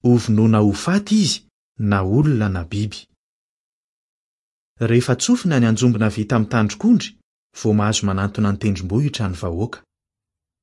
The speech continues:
Dia nidina avy tany an-tendrombohitra Mosesy hankany amin'ny vahoaka,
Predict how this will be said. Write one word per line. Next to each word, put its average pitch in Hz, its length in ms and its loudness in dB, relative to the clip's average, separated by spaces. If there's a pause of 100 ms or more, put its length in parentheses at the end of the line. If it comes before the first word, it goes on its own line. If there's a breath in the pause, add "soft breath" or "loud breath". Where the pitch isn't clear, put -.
(1120)
Dia 110 140 2
nidina 113 340 2
avy 107 120 -4
tany 110 220 2
an-tendrombohitra 113 800 -2
Mosesy 156 360 -2
hankany 117 280 0
amin'ny 101 160 0
vahoaka, 101 440 -2